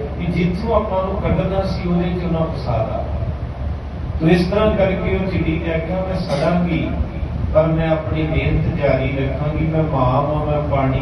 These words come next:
ਪਾਵਾਂਗੀ, ਪਾਵਾਂਗੀ, ਪਾਵਾਂਗੀ।" ਫਕੀਰ ਕਹਿੰਦਾ, "ਕਮਲੀਏ, ਸੜ ਜਾਣਾ ਫਿਰ, ਇਹ ਨਹੀਂ ਬੁਝਣੀ ਅੱਗ, ਬੜੀ ਔਖੀ ਹੈ।" ਸਾਨੂੰ ਵੀ ਕੀ ਕਹਿੰਦੇ ਵੀਰ ਜੀ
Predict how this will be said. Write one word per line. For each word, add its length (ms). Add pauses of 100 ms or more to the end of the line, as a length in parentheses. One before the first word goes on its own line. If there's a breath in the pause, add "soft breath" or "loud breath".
(120)
ਪਾਵਾਂਗੀ, 520 (140)
ਪਾਵਾਂਗੀ, 540 (120)
ਪਾਵਾਂਗੀ।" 500 (1080)
ਫਕੀਰ 460
ਕਹਿੰਦਾ, 240
"ਕਮਲੀਏ, 680 (1040)
ਸੜ 260
ਜਾਣਾ 320
ਫਿਰ, 200 (240)
ਇਹ 160
ਨਹੀਂ 160
ਬੁਝਣੀ 460
ਅੱਗ, 440
ਬੜੀ 280
ਔਖੀ 360
ਹੈ।" 60 (160)
ਸਾਨੂੰ 220
ਵੀ 240
ਕੀ 80
ਕਹਿੰਦੇ 320
ਵੀਰ 180
ਜੀ 220